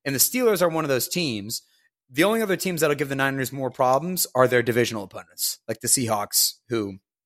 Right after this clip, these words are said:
well, that's really the only, the other two division opponents suck right now. But traditionally, Cardinals, Rams,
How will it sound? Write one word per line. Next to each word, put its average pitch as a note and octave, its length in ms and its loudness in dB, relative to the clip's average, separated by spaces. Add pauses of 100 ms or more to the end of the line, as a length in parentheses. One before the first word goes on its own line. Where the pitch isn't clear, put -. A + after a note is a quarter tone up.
(720)
well, G2 240 -10 (140)
that's A2+ 180 -8
really A2 100 -6
the G#2+ 100 -8
only, A2+ 120 -8
the A2 80 0
other A2+ 140 0
two A#2 200 -6
division A2 400 -8
opponents A2 360 -8 (200)
suck - 320 4
right B2 140 -2
now. A2+ 160 -4
But B2+ 160 -6
traditionally, B2 840 -2 (240)
Cardinals, F3 560 4
Rams, C#3+ 580 0